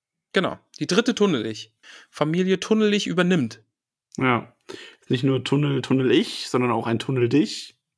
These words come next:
Speaker 2: und <laughs> so weiter.
Speaker 1: Und zusammen seid ihr Tunnel, Tunnel wir.
Speaker 2: Tunnel wich. Nee, ach.
Speaker 1: Nee.
Speaker 2: Nee.
Speaker 1: Mm-mm. Mm-mm.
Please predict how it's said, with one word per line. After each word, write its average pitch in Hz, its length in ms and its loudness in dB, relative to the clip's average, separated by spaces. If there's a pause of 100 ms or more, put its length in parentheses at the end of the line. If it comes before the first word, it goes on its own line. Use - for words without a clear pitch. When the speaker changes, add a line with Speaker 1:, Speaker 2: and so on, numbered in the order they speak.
(140)
Speaker 2:
und - 320 -8
<laughs> - 100 -20
so - 120 -16 (240)
weiter. - 320 -6 (500)
Speaker 1:
Und 143 100 -4
zusammen 160 320 0
seid 175 220 0
ihr 160 120 0
Tunnel, 185 420 0
Tunnel 185 280 2
wir. 131 260 0 (260)
Speaker 2:
Tunnel 123 340 2
wich. - 460 2
Nee, 104 400 2
ach. 98 300 -12 (440)
Speaker 1:
Nee. 139 320 -2 (160)
Speaker 2:
Nee. 123 400 2 (340)
Speaker 1:
Mm-mm. 147 260 -8 (320)
Mm-mm. 151 200 -4